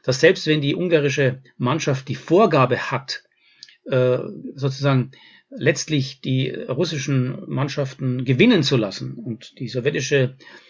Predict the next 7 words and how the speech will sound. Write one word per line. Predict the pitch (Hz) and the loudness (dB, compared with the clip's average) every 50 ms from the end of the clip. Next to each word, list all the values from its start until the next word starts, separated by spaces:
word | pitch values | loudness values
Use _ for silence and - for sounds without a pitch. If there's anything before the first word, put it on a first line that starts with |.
| - - - - | -20 -20 -16 -12
äh, | - - - | -10 -8 -8
Truppe | 135 - 151 139 143 139 123 | -2 0 0 2 2 2 2
sozusagen | 131 131 - - 127 123 117 95 107 131 - | 2 0 2 2 2 2 0 -2 -8 -12 -6
zum | - 147 131 131 | -2 0 0 0
Sieg | - 202 208 - - | 0 -2 -2 -4 -4
zu | - 151 127 | -4 -4 -4
führen | 131 - 143 143 151 170 208 214 143 131 | -2 0 2 4 4 4 4 2 -2 -6